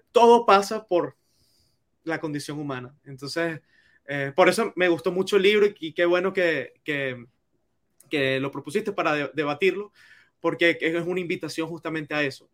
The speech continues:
a, a irnos como al, al, a la capa básica del, de la mente humana, del comportamiento humano, y ver cómo nosotros podemos aprender, como dices tú, no es la última palabra,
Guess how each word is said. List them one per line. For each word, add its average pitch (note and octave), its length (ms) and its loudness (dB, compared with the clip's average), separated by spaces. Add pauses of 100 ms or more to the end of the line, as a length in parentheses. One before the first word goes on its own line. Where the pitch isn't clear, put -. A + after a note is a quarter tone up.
a, C3+ 340 -10
a D3 140 -2
irnos D3+ 280 -2
como E3 200 -2
al, C#3 120 -6
al, C#3 220 -6
a - 100 -8
la C#3+ 140 -4
capa D3+ 300 0
básica E3 460 0
del, D3 180 -6 (380)
de D3+ 120 -6
la D3 140 0
mente D#3 340 -4
humana, D#3+ 320 -2
del D#3 140 -4
comportamiento C#3+ 640 -10
humano, D#3+ 380 -6 (320)
y D#3 120 0
ver D3+ 140 2
cómo E3 160 -4
nosotros E3 240 -2
podemos F#3 260 4
aprender, F#3 520 2
como E3+ 180 -8
dices F#3+ 180 -4
tú, F3 240 -4 (140)
no D3+ 140 -8
es E3 40 -6
la F3+ 100 2
última F#3+ 280 2
palabra, D#3 400 0